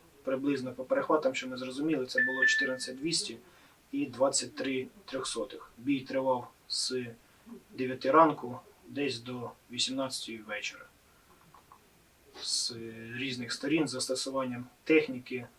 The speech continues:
бронетехніки, танків, артилерії, Р С З О, тобто в особовий склад летіло все.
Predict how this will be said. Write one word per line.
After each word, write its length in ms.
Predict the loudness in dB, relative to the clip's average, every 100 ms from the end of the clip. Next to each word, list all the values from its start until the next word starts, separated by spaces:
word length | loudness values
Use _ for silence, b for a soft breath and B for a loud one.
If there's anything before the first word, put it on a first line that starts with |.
| -2
бронетехніки, 800 | 4 4 2 -4 -4 -6 -14 -4
танків, 500 | 2 2 0 -8 -12 b b b b -8
артилерії, 680 | -6 -4 -2 -2 -2 -4 -4
Р 80 |
С 180 | -4 -6
З 140 | -6 0
О, 240 | 2 2 -4 _ _ -20 _ _ _ _ _ _ _
тобто 540 | -10 -10 -6 -6 -6 -12 -16 -20 -10
в 40 |
особовий 400 | -6 -4 -4 -4
склад 320 | -2 4 4 2
летіло 320 | -12 -10 -6
все. 240 | -6 -6